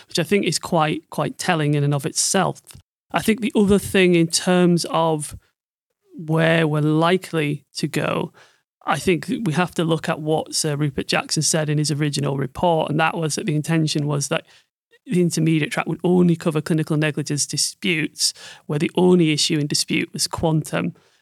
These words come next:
And if we are following Sir Rupert Jackson's recommendations to the letter,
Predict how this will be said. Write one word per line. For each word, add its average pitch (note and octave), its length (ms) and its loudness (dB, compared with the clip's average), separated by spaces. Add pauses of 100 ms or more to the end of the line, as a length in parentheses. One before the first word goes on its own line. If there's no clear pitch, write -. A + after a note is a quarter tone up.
(100)
And E3 140 -2
if - 300 -2
we F#3 100 2
are E3+ 200 2
following E3 720 0
Sir D#3 180 -2
Rupert D3+ 280 -2
Jackson's D#3 420 -2
recommendations D#3 720 -2
to E3 100 -4
the D3 100 -4
letter, E3 500 -2